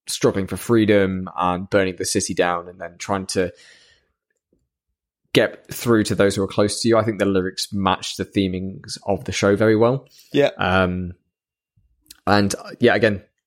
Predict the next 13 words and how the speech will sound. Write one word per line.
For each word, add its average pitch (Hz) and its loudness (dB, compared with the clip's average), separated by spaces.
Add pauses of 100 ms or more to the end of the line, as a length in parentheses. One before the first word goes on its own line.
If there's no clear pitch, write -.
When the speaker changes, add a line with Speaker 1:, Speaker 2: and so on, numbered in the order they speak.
(220)
Speaker 1:
using 117 2
the - -4
pastel 107 0
colours 101 2
of 95 -8
blue 101 2
and 98 -4
pink 98 0
to 90 -4
outline 95 -2 (520)
Lucy 98 2
with 95 -4
the 95 0